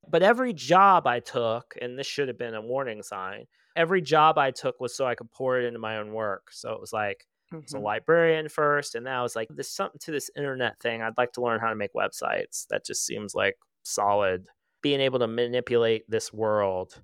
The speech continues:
Speaker 1: seems like value." And then I became a web designer. And then when I was making websites for a while, I was like, "You know, it doesn't really matter how good the website is if you don't fill it with something good."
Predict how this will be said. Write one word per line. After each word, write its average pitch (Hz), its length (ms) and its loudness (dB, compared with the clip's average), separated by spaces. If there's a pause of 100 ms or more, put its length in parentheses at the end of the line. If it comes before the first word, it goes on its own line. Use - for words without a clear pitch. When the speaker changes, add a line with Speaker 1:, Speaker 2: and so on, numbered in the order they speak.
(540)
Speaker 1:
seems 110 760 -4 (360)
like 101 320 -4 (360)
value." 95 680 2 (140)
And 131 120 -6
then 139 120 2
I 143 40 0
became 151 300 0
a 170 40 2
web 226 240 4
designer. 101 580 -6 (580)
And 135 200 0
then 170 420 4
when 160 80 2
I 151 40 4
was 151 120 0
making 151 240 0
websites 185 500 2
for 151 120 -2
a 147 60 4
while, 139 220 4
I 135 40 6
was 131 120 0
like, 127 200 -8
"You 143 60 -12
know, 170 120 -4
it 165 100 -8
doesn't 214 240 -4
really 143 220 -2
matter 131 600 0
how 120 140 2
good 131 280 -8
the 120 80 -4
website 120 540 -2
is 104 320 -2
if 104 120 -6
you 117 80 -10
don't 110 160 -8
fill 139 200 0
it - 80 -2
with - 80 -10
something 92 360 -14
good." - 360 -12